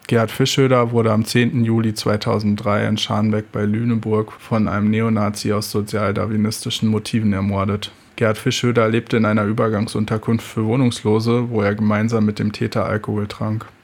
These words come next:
Nach einer verbalen Auseinandersetzung verprügelte ihn der Neonazi. Gerhard Fischhöder starb an den Folgen der schweren Verletzungen. Der Täter gehörte nach Aussagen von Anwohnenden zu einer bekannten Neonazi-Gruppe.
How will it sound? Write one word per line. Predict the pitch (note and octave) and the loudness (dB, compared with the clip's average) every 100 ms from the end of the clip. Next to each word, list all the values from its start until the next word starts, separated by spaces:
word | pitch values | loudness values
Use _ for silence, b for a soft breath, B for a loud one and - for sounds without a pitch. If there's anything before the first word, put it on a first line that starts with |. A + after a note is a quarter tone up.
| - | -6
Nach | G#2+ | -2
einer | A2+ A2 A2 | 0 0 2
verbalen | A2 A#2 B2 A#2 | 2 4 4 4
Auseinandersetzung | A#2 B2 A2+ A#2 A#2+ A#2 A2 - A#2 | 2 2 4 4 4 2 0 0 -2
verprügelte | - G#2+ A#2+ A#2+ A#2 G#2+ | 0 -2 0 2 0 2
ihn | G#2+ | 2
der | G#2 | 2
Neonazi. | G#2+ G#2+ G#2+ G#2+ G#2 - A2 A2 A2 - | 2 2 0 0 -2 -4 -6 -4 -6 -6
Gerhard | A2 G#2 | -4 -4
Fischhöder | - A#2 - A2+ A2 | -4 -6 -2 -2 -2
starb | G#2+ - G#2+ - | -2 -2 -2 -2
an | A2 | -4
den | G#2+ | -4
Folgen | - A2 A2 | -2 -2 0
der | A2 A2 | 0 -2
schweren | - A2+ A2 | -4 -6 -4
Verletzungen. | A2+ A2 A2 - A2 G#2+ A#2 - - | -4 -4 -4 -6 -6 -6 -8 -10 -8
Der | A2 | -8
Täter | - A#2 A2 A2 | -2 -2 2 0
gehörte | A2 A2 G2+ A2 | 0 -2 -2 -2
nach | G#2 - | -4 -4
Aussagen | A2+ A2 A2+ G#2+ A2 | -6 -2 0 0 -2
von | - G#2+ | -4 -4
Anwohnenden | G#2 A2 A2 A2+ A2+ A#2 A2+ | 0 0 0 0 -2 -2 -2
zu | - | -2
einer | A2 G#2+ | -2 0
bekannten | G#2+ - B2 A#2+ A#2+ | -2 -2 -2 0 0
Neonazi-Gruppe. | A2+ A2+ A2 G#2+ - A#2 - A2+ - A#2 | 2 2 0 -2 -6 -12 -8 -8 -6 -6